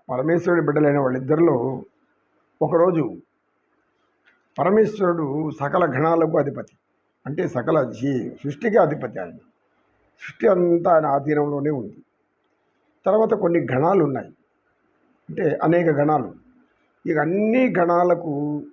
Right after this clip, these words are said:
ఒక అధిపతి నియమిస్తారు. పరిపాలన చేసిన తర్వాత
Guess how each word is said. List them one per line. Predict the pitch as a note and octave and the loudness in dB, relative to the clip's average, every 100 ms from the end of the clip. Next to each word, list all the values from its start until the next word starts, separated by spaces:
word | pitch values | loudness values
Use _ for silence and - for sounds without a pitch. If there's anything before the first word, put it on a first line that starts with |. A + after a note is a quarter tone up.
| _ _ - | _ _ -10
ఒక | - | -2
అధిపతి | D3 D#3 D#3 D3+ | 0 0 0 0
నియమిస్తారు. | F3 D3 D3 C3+ - _ _ _ _ _ _ _ _ _ _ _ _ - | 0 2 2 -2 -8 _ _ _ _ _ _ _ _ _ _ _ _ 0
పరిపాలన | E3+ F3 F3 D#3 D#3 | 0 2 2 0 -4
చేసిన | C3+ D#3 | -6 -8
తర్వాత | C3+ C3 C3+ | -4 -4 -2